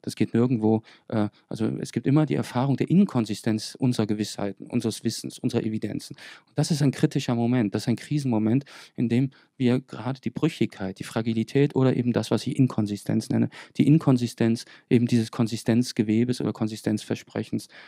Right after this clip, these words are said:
nennen würde, das wir auf, mm, äh, Realität nennen oder unsere Welt und so weiter.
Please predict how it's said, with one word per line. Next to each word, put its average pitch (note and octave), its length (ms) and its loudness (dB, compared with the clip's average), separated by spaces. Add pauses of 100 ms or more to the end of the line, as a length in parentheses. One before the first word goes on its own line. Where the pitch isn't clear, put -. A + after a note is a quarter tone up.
(160)
nennen G#2+ 260 -2
würde, G#2 240 0 (180)
das - 200 -6
wir G2+ 200 4 (200)
auf, - 200 -8 (160)
mm, - 360 -6 (340)
äh, - 80 -4
Realität G2+ 720 -2
nennen G#2+ 140 2
oder G#2 160 -2
unsere F#2+ 220 -6
Welt G2 300 -6
und - 100 -12
so - 80 -18
weiter. A2+ 300 -10